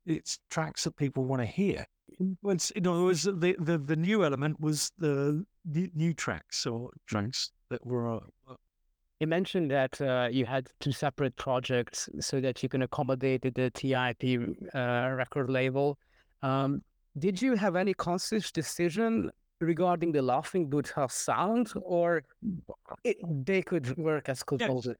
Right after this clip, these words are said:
Speaker 2: tracks?
Speaker 1: Yes. Yeah, it, I mean, be-, because we were gonna release, because we released, uh, some things with Tip,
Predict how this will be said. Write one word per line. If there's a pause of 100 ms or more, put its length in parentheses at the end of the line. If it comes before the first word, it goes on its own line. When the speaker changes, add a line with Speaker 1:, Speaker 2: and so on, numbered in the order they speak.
Speaker 2:
tracks?
Speaker 1:
Yes. (380)
Yeah,
it,
I
mean,
be-, (160)
because
we
were
gonna
release, (240)
because
we
released,
uh, (440)
some
things
with
Tip,